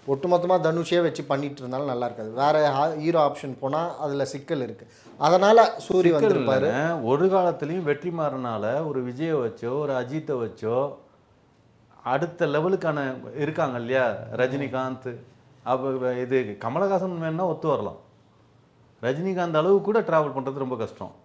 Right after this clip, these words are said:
Speaker 2: அவங்களால.
Speaker 1: ஓகே.
Speaker 2: புரியுதுங்களா?
Speaker 1: ரஜினிகாந்த் அனிருத்தை தான் கேட்பாரு.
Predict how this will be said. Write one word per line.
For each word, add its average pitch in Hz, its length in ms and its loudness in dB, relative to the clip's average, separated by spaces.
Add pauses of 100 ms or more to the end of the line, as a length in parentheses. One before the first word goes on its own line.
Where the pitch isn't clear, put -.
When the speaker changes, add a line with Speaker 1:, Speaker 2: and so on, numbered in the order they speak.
(140)
Speaker 2:
அவங்களால. 120 400 0
Speaker 1:
ஓகே. 113 260 -12 (1040)
Speaker 2:
புரியுதுங்களா? 151 420 2
Speaker 1:
ரஜினிகாந்த் 160 580 2
அனிருத்தை 160 380 -2
தான் 139 140 -2
கேட்பாரு. 117 480 -8